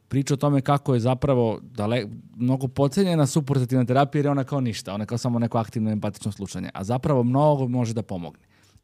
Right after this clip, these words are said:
E sad, da te sluša i empatiše osoba koju ti vidiš ispred sebe, verujem i dalje da ima daleko veću vrednost nego da empatiše sa tobom tekst koji pročitaš na ekranu.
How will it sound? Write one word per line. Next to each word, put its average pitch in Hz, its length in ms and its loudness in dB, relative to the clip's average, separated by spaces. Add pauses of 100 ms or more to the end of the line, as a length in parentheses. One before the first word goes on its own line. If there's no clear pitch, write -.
E 92 40 -14
sad, - 240 -10 (720)
da 92 100 -6
te 92 140 -8
sluša 151 500 0 (140)
i 107 120 -8
empatiše 120 640 -4
osoba 135 400 -4
koju 113 160 -4
ti 156 180 -4
vidiš 139 360 0
ispred 98 260 -10
sebe, 123 380 -2 (120)
verujem 143 560 0
i 107 80 -6
dalje 143 220 0
da 135 80 -4
ima 151 140 -2
daleko 127 500 -2
veću 120 280 -2
vrednost 135 400 0
nego 123 300 0
da 117 80 -2
empatiše 120 400 -6
sa 120 80 -8
tobom 127 260 0
tekst 120 280 -4
koji 113 140 -6
pročitaš 107 300 -8
na 113 80 -2
ekranu. - 340 -8